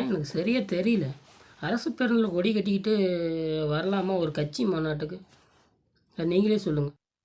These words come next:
பஸ்ஸில் கொடி கட்டிட்டு வந்த வீடியோ இதுதான் பாருங்க. பாருங்க மக்களே, பாருங்க. தெரியுதா? இன்னும் நிறைய பஸ் இருக்குது.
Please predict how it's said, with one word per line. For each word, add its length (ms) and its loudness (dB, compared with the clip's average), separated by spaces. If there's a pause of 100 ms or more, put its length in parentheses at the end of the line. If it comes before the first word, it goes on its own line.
(360)
பஸ்ஸில் 420 -2
கொடி 180 2
கட்டிட்டு 380 -2
வந்த 160 0 (100)
வீடியோ 300 -2
இதுதான் 380 -4
பாருங்க. 280 -2 (920)
பாருங்க 300 0
மக்களே, 320 -2 (560)
பாருங்க. 300 -4 (2500)
தெரியுதா? 420 2 (1900)
இன்னும் 280 8
நிறைய 280 6
பஸ் 280 0
இருக்குது. 320 2